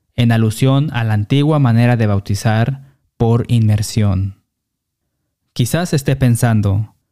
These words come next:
"Bueno, a pesar de los hechos bíblicos, históricos y académicos que ha presentado en este sermón, confío en los pastores, predicadores o sacerdotes donde yo adoro.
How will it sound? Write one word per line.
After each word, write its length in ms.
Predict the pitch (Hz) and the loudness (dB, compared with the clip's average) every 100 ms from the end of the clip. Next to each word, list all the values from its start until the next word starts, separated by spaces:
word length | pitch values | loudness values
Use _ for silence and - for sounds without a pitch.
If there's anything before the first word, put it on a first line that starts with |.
| _ | _
"Bueno, 440 | 139 165 135 135 - | -2 2 2 2 0
a 120 | 113 | -2
pesar 280 | 120 160 196 | -2 -2 0
de 80 | |
los 180 | 196 139 | 0 0
hechos 260 | 151 143 120 | -2 -2 0
bíblicos, 800 | 131 131 113 - 107 107 - - _ _ | 0 2 0 0 0 0 -4 -18 _ _
históricos 960 | - 104 - 135 120 - 107 101 104 - _ _ | -4 -2 0 0 0 0 0 0 -2 -8 _ _
y 80 | - | -4
académicos 960 | 104 110 110 147 131 110 110 113 131 - _ _ _ _ _ - | -2 0 0 2 0 0 0 0 -2 -10 _ _ _ _ _ -2
que 160 | 120 | 0
ha 160 | 135 170 | 0 0
presentado 540 | 170 131 113 127 120 | -2 0 2 2 2
en 100 | 113 | 2
este 180 | 117 - | 2 0
sermón, 680 | - 107 117 123 113 117 135 - _ _ _ _ _ | 0 2 2 2 2 0 -2 -12 _ _ _ _ _
confío 520 | - 123 117 156 175 | -2 -2 0 0 2
en 40 | 165 | 0
los 160 | 123 | 0
pastores, 840 | - 101 101 131 123 113 127 135 - _ _ | -2 -4 -2 0 2 2 0 -2 -12 _ _
predicadores 1120 | - 113 104 101 104 107 120 107 107 120 - _ _ _ | -2 0 -2 0 0 2 2 2 0 -2 -8 _ _ _
o 120 | - | -4
sacerdotes 1080 | 117 117 104 107 110 131 131 104 104 - - _ | 0 0 0 0 2 0 0 -2 -2 -4 -14 _
donde 380 | 110 110 104 101 | -2 0 2 2
yo 300 | 113 123 123 | 2 2 2
adoro. 640 | 110 107 95 95 98 - | 2 2 0 -2 -6 -12